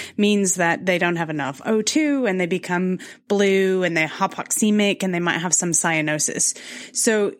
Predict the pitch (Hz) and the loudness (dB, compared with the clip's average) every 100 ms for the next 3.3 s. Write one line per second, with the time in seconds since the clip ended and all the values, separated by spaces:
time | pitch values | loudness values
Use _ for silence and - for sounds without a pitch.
0 | _ - 311 294 311 220 214 202 170 - | _ 0 0 2 2 2 2 2 0 0
1 | 190 185 - 185 175 175 - - - 220 | 0 0 -2 0 0 -2 -4 -2 0 2
2 | 202 185 - - 175 - 160 170 147 123 | 2 0 -2 -2 -2 -2 -2 -4 -2 -4
3 | 117 - | -4 -4